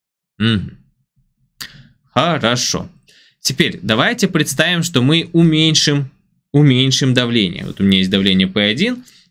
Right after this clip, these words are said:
я возьму какое-то давление П два, которое меньше, чем П один.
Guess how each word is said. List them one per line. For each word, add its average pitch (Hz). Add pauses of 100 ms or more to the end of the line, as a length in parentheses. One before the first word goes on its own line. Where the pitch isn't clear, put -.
я 131
возьму 135
какое-то 139
давление 117
П 120
два, 147 (160)
которое 143
меньше, 120
чем 123
П 104
один. 101